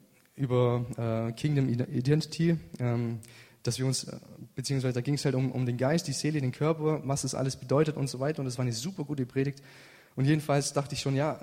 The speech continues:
jetzt bin ich noch mehr erfüllt nach der Predigt. Dann sagt das, äh, sagt der, äh, also Johnny heißt der, wo, wo da gepredigt hat,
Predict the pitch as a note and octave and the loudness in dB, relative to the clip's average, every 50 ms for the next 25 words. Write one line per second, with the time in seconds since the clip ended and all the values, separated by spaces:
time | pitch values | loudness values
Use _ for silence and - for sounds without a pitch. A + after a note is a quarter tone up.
0 | - - - A2 B2+ - - D#3+ D3+ B2+ C#3 D#3+ E3 - D#3+ F3 F3 - D#3+ - | -12 -12 -8 -8 -6 0 2 4 4 6 6 4 4 4 4 4 4 2 2 2
1 | - E3 E3 E3 D#3 D#3 D3 D#3 D3 - D#3 D#3+ D#3+ D#3+ D#3+ - C3+ B2+ - D3 | 2 2 2 0 -2 -2 -2 -4 -2 0 2 2 2 2 0 -2 -2 -2 0 -2
2 | D3 - - C#3 C3 - - - - C3+ C3 C3 C3 C3 C3 B2+ B2+ C3+ B2 C#3 | -2 -2 -4 -6 -6 -6 -8 -6 -4 -4 -2 -2 -2 0 -2 -2 -2 -4 -4 -6
3 | C3+ - - C3 B2+ B2 A#2+ B2 A#2+ - - - - - - - _ _ - E3 | -6 -2 0 2 2 4 2 0 -2 -6 -14 -18 -16 -16 -16 -16 _ _ -6 -2
4 | B2+ B2+ B2 B2+ A2 A#2 A2+ A2 - C3 C#3+ C#3+ C3+ C3+ C3+ C3 - - C#3+ C#3 | -2 0 0 0 -2 -2 -4 -2 0 0 2 2 2 2 0 0 0 0 0 0
5 | C3+ B2 B2 B2 B2 B2 B2+ B2+ B2 - B2+ A#2+ A#2+ A#2+ B2 A#2+ - D3+ D#3 D3+ | 0 0 0 2 2 2 2 0 0 -2 -2 0 0 0 -2 -2 -2 -4 -4 -4
6 | C3+ - C#3+ C3+ | -4 -6 -6 -8